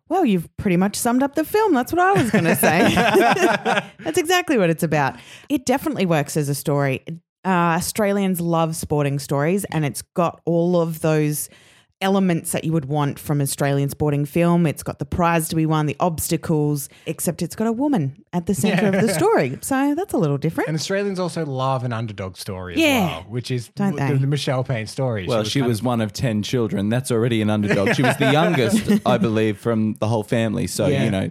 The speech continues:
Speaker 3: she was kicking the dirt.
Speaker 2: Yeah,
Speaker 1: Yeah.
Speaker 2: and she was, she battling all kind of, like, like, family dramas, obviously some
Speaker 1: Mm.
Speaker 2: sexism in the industry. She,
Speaker 1: Yeah.
Speaker 2: she struggled against a lot to, you know,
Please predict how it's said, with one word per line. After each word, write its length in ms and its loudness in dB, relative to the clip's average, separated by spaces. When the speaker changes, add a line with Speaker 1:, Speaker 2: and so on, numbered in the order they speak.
Speaker 3:
she 140 -6
was 220 -6
kicking 380 -8
the 100 -10
dirt. 260 -8
Speaker 2:
Yeah, 160 -2
Speaker 1:
Yeah. 60 0
Speaker 2:
and 80 -4
she 80 0
was, 200 -2
she 140 -8
battling 360 -2
all 120 -4
kind 160 -8
of, 40 -10
like, 220 -8
like, 160 -8
family 400 -8
dramas, 580 -4
obviously 360 -8
some 200 0
Speaker 1:
Mm. 80 -2
Speaker 2:
sexism 400 -4
in 120 -4
the 140 -4
industry. 440 -6
She, 160 -8
Speaker 1:
Yeah. 220 -4
Speaker 2:
she 120 -6
struggled 320 -2
against 280 -6
a 40 -4
lot 380 -4
to, 360 -12
you 160 -6
know, 100 -10